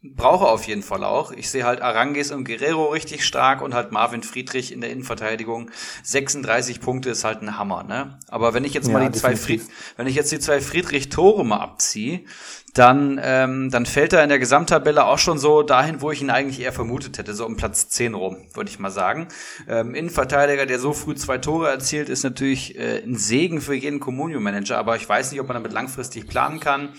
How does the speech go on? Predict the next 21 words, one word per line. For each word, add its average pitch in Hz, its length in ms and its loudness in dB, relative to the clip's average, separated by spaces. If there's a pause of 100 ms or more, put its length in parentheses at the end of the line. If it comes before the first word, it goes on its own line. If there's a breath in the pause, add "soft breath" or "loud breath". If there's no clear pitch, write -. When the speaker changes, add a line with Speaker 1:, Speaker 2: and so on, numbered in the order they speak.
(160 loud breath)
Speaker 1:
Friedrich 143 380 -4
jetzt 143 160 -4
über 156 160 0
fünf 160 320 -6
Millionen 135 460 -2
wert. 104 280 -4 (280 loud breath)
Ich 113 140 -10
würde 147 140 -4
ihn 147 60 -6
jetzt, 135 180 -4
glaub 135 160 0
ich, 135 80 -4
schon 131 200 -2
gegen 127 180 -2
einen 117 100 -4
Dortmund 139 360 0
oder 120 100 0
einen 104 100 -2
Leipziger 117 400 2
irgendwie 98 220 -4
eintauschen. 98 600 -4